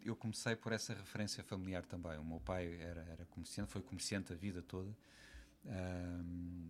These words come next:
ahm, e, e foi essa ligação ao pequeno comércio, ah, familiar, essa, essa memória, que provavelmente,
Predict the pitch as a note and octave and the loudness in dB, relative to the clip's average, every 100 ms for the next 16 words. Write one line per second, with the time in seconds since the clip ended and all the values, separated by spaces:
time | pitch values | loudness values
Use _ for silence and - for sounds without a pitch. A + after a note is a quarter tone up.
0 | - F2+ E2+ E2+ E2 E2+ E2 E2 E2+ D#2+ | -6 -4 -4 -2 -4 -2 -2 -2 -4 -6
1 | - - - - - - - C3 A2 - | -8 -10 -12 -14 -14 -14 -12 -10 -8 -4
2 | G#2 G2+ A2+ - A2 G#2+ - G#2 G#2 G2+ | -2 0 0 6 8 8 6 4 4 6
3 | - - G#2 F2 F2 - F#2 - - G2+ | 6 6 4 2 -2 -2 -2 -2 -2 0
4 | F#2 - F#2 G2 - - - - - - | 0 -2 2 2 0 -6 -12 -20 -20 -20
5 | - - F2 F2+ F2+ F2 F2 E2 D#2+ E2 | -20 -10 -4 -2 0 -2 -2 -4 -8 -6
6 | - F#2 F#2 F#2+ F#2+ F2+ - E2+ D#2 D#2+ | -2 0 4 4 4 0 -4 -4 -8 -4
7 | E2+ - F2 D#2+ D#2+ F2 F2+ F#2 G2 - | 0 0 -2 -8 -10 -10 -6 -2 -2 -4
8 | - - C#3 B2 G#2 G#2 F#2+ F#2 F#2 F2 | -8 2 4 6 6 6 6 2 0 -2